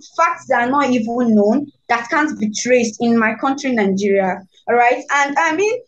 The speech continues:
this is a really serious issue we actually need to track. And one of the, um, plans, because there was a time I was asked to come and speak at, um, Lagos State University on the impact of artificial intelligence and data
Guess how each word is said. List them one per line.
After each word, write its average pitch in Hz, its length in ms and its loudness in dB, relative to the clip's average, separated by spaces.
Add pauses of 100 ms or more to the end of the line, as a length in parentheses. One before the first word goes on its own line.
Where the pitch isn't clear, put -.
(120)
this 466 160 2
is - 240 -2
a 302 80 4
really 320 440 0
serious 285 500 -2
issue 247 240 -4
we 233 60 2
actually 247 360 0
need 233 160 0
to 208 120 -6
track. 202 340 -2 (460)
And 311 240 2
one 427 120 2 (120)
of - 100 -6
the, 247 220 -2
um, 220 300 2
plans, 226 580 -2
because 254 520 -4 (220)
there 247 100 4
was 254 80 2
a 277 60 0
time 349 140 2
I 349 60 0
was 277 260 0
asked 269 140 -6
to - 40 -16
come 254 160 0
and 214 100 2
speak 214 380 -6
at, 202 180 -2 (100)
um, 196 340 -2 (720)
Lagos 254 240 2
State 262 180 -2
University 220 480 0
on 196 220 0
the 202 180 -4
impact 247 360 -4
of 214 80 0
artificial 208 380 0
intelligence 214 600 2
and 208 140 0
data 214 180 0